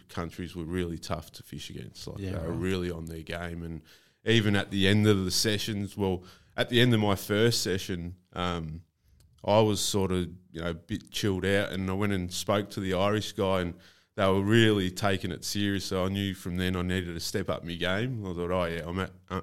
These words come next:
Speaker 1: I'm at a big competition now, so I need to lift my game."
Speaker 2: Yeah. Um, and so your first day of fishing, how,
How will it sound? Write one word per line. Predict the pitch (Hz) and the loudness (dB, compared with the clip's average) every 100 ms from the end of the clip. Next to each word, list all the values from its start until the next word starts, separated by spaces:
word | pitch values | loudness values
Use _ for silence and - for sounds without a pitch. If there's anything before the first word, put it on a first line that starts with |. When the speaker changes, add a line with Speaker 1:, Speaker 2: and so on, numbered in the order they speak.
| - | -4
Speaker 1:
I'm | 98 98 | 0 2
at | 95 - 90 | 2 0 -8
a | |
big | 82 101 92 - | -6 -4 -6 -8
competition | 98 90 - 85 - 90 | -8 -8 -8 -10 -8 -8
now, | 80 98 | -6 -6
so | 110 85 | -6 -6
I | |
need | 82 80 | -8 -8
to | 78 | -10
lift | 82 - | -12 -12
my | 71 | -10
game." | 90 90 104 - - | -6 -4 -6 -10 -6
Speaker 2:
Yeah. | 113 113 - - _ _ _ - | 2 2 2 -12 _ _ _ 0
Um, | 117 110 104 101 - | 6 6 6 2 4
and | 123 | 6
so | 127 | 8
your | 123 143 139 | 10 10 10
first | 139 123 - | 8 6 4
day | 117 104 | 2 2
of | |
fishing, | - 139 117 101 | 2 4 4 2
how, | 113 | 0